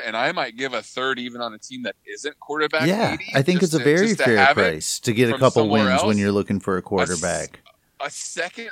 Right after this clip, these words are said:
Speaker 1: feels closer, but I feel like as soon as you do the second, Haskins starts. You know what I mean? <laughs> Like,
Speaker 2: Right,
Speaker 1: he comes
Speaker 2: and
Speaker 1: in,
Speaker 2: that's
Speaker 1: and you
Speaker 2: why I
Speaker 1: immediately
Speaker 2: totally
Speaker 1: lost
Speaker 2: get
Speaker 1: it.
Speaker 2: that. Yep, I, I get, I wanted to weigh that in 'cause
Speaker 1: I
Speaker 2: of how I feel about
Speaker 1: but
Speaker 2: the
Speaker 1: if
Speaker 2: situation,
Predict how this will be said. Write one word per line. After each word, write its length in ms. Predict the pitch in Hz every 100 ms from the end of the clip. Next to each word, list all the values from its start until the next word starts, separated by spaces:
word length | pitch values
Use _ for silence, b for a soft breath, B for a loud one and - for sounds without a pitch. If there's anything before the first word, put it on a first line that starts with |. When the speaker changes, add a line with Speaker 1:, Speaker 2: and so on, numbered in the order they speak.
| -
Speaker 1:
feels 420 | 185 180 160 -
closer, 680 | - 156 151 202 - 240 202
but 180 | 151
I 80 | 143
feel 160 | 139 180
like 140 | 160
as 100 | 143
soon 160 | - 170
as 140 | 160
you 100 | 160
do 160 | 160 156
the 100 | 143
second, 500 | - 151 143 180 180 -
Haskins 440 | 135 - 123 113
starts. 380 | - - - -
You 80 | 104
know 60 |
what 80 | 101
I 20 |
mean? 120 | 107 -
<laughs> 60 |
Like, 140 | 320 123
Speaker 2:
Right, 260 | 127 95
Speaker 1:
he 60 | -
comes 220 | - 127
Speaker 2:
and 160 | 135 131
Speaker 1:
in, 180 | 127
Speaker 2:
that's 300 | 107 120 113
Speaker 1:
and 60 | 120
you 20 |
Speaker 2:
why 140 | 131 131
I 40 |
Speaker 1:
immediately 340 | 120 110 131 123
Speaker 2:
totally 160 | 127
Speaker 1:
lost 140 | 127 120
Speaker 2:
get 120 | 101
Speaker 1:
it. 60 |
Speaker 2:
that. 240 | 98 90 82
Yep, 260 | 101 110 113
I, 260 | 113 104 -
I 240 | 95 101
get, 280 | 90 104 -
I 120 | 101
wanted 300 | 101 113 113
to 60 | 110
weigh 200 | 107 107
that 220 | 104 104
in 180 | 101 107
'cause 160 | 113 98
Speaker 1:
I 20 |
Speaker 2:
of 60 | 95
how 180 | 95
I 140 | 90 92
feel 260 | - 117
about 220 | 113 117 110
Speaker 1:
but 60 |
Speaker 2:
the 40 | 147
Speaker 1:
if 40 |
Speaker 2:
situation, 840 | 135 113 127 120 123 - 139 143